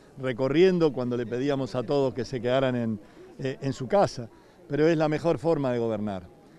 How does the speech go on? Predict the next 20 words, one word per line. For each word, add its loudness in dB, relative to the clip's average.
es -4
estar 0
en -2
contacto 0
directo -4
con -4
la -2
gente. -2
Eh, -6
yo -2
en 0
lo, 2
todas 4
las 6
veces 0
que -2
puedo 2
manejo -4
mi -4
auto. -4